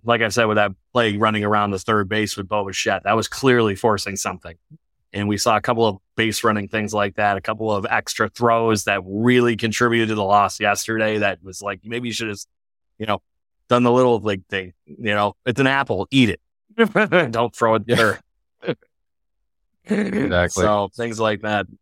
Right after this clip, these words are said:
Speaker 1: things that you get taught in Little League Baseball. Um, but to that point, like I said, I, I can see why they're pre-, they're pressing and trying to do that. But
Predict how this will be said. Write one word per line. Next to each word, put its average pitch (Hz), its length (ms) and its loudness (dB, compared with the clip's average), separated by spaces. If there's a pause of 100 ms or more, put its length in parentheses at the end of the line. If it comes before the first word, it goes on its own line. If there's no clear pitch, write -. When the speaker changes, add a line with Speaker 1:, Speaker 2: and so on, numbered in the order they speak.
Speaker 1:
things 113 160 -6
that 110 80 -8
you 107 80 -8
get 101 180 -6
taught 104 240 -2
in 98 60 -10
Little 107 200 0
League 98 160 -6
Baseball. 101 520 -4 (520)
Um, 110 640 2 (240)
but 143 160 0 (120)
to - 80 0
that 117 180 2
point, 117 320 -4
like 107 120 -4
I 107 100 0
said, 101 220 -2
I, 95 200 -2 (140)
I 110 60 -6
can 117 140 -2
see 135 220 0
why 117 320 2
they're 107 160 0
pre-, 104 300 -2 (100)
they're 107 100 -4
pressing 104 480 -2
and 95 100 -12
trying 117 480 -2
to 95 60 -10
do 95 180 -14
that. 90 200 -18
But 95 140 -16